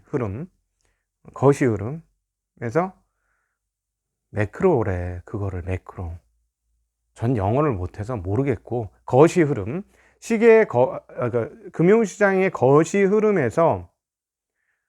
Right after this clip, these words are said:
제일 중요한 포인트가 뭐가 될 거냐면 저는 미국의 십 년 국채 물리-,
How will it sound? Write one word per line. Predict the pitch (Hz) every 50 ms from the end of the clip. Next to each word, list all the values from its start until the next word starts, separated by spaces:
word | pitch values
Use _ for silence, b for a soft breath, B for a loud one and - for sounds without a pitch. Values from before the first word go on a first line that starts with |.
| _ _ _ _ _ _ _ _ _ _ _ _ _ _ _
제일 | - 123 131 165 226 262 247
중요한 | - 180 170 175 196 196 190
포인트가 | 190 - 196 196 190 - - 170 170 156
뭐가 | 107 101 101 123 151
될 | 151 170 160
거냐면 | 156 - 139 135 131 123 120 117 123 127 123 113
저는 | - 110 110 123 131 123 95
미국의 | 98 101 110 120 139 143 165
십 | 160 - - 214
년 | 220 233 233 214 -
국채 | - - - - - -
물리-, | 143 131 117 107 107 113 156 147